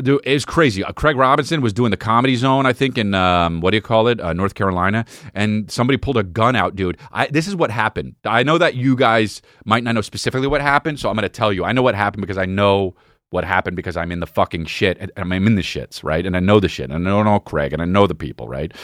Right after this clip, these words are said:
Craig, by the way, couldn't be a nicer dude. To have some, pull a gun on Craig is the most hilarious shit 'cause he's the most chill person alive. You pull on, a gun on Craig Robinson, I feel like he would just be like, "What song you wanna hear?" Right? Like, he is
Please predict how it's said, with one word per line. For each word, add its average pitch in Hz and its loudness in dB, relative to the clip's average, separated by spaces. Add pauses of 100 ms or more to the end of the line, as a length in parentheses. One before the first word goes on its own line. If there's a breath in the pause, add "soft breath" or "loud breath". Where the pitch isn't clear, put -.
(140 loud breath)
Craig, 175 0
by 165 4
the 147 2
way, 135 4
couldn't 131 2
be 127 4
a 110 4
nicer 101 0
dude. 76 -10 (280 loud breath)
To 139 2
have 202 2
some, 240 0 (320)
pull 320 4
a 285 2
gun 254 2
on 214 2
Craig 202 2 (200 loud breath)
is 131 2
the 214 4
most 208 4
hilarious 180 4
shit 175 2
'cause 156 2
he's 139 -2
the 139 4
most 139 2
chill 139 0
person 127 -4
alive. 101 -2 (380)
You 156 0
pull 269 4
on, 214 2 (140)
a 160 6
gun 185 2
on 165 2
Craig 156 0
Robinson, 139 2 (220 loud breath)
I 110 2
feel 143 2
like 123 4
he 131 -4
would 113 0
just 104 -6
be 110 -6
like, 95 0
"What 117 0
song 110 -2
you 90 -4
wanna 78 -4
hear?" 71 -12 (320)
Right? 120 2 (320 soft breath)
Like, 139 2
he 190 0
is 156 2